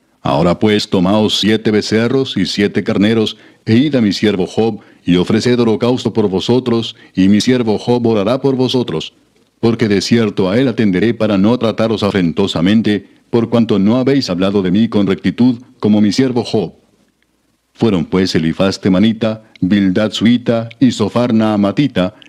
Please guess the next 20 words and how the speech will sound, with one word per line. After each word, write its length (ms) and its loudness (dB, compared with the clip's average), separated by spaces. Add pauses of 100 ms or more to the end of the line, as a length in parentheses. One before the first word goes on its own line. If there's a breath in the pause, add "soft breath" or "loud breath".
(120 loud breath)
e 140 0
hicieron 380 2
como 260 2
Jehová 340 0
les 200 0
dijo, 400 0 (320 soft breath)
y 160 2
Jehová 400 0
aceptó 480 -2
la 100 0
oración 460 0
de 100 -2
Job. 260 -4 (1160 soft breath)
Y 140 2
quitó 320 0
Jehová 340 -2
la 120 0
aflicción 460 0
de 120 -2
Job 340 -2